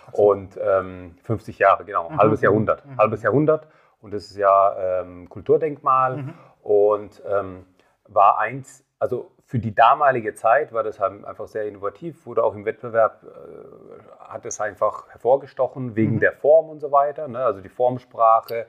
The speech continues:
Speaker 2: diese vier runden, ähm, Körper, die aneinander kommen, statisch nicht ganz so einfach, aber auch gleichzeitig, äh, diese Bürowelt, die dadurch entsteht,
Speaker 1: Mhm, mhm.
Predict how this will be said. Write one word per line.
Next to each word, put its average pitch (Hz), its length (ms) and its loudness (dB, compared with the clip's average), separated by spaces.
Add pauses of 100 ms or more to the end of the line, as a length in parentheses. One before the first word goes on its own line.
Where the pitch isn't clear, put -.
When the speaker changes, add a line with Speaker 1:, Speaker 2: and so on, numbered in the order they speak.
(280)
Speaker 2:
diese 98 220 -12
vier 104 380 0
runden, 104 800 -4 (340)
ähm, 90 920 -2
Körper, 113 380 2
die 107 140 0
aneinander 98 600 0
kommen, 120 480 -6 (260)
statisch 117 640 0
nicht 117 200 -12
ganz 110 240 -2
so 104 80 -2
einfach, 123 600 0 (260)
aber 110 200 -2
auch 110 140 -2
gleichzeitig, 113 960 -2
äh, 107 240 -4
diese 104 320 -12
Bürowelt, 110 840 2
die 117 80 -18
dadurch 110 520 -4
entsteht, 123 500 -4
Speaker 1:
Mhm, 139 60 -8
mhm. 135 360 -14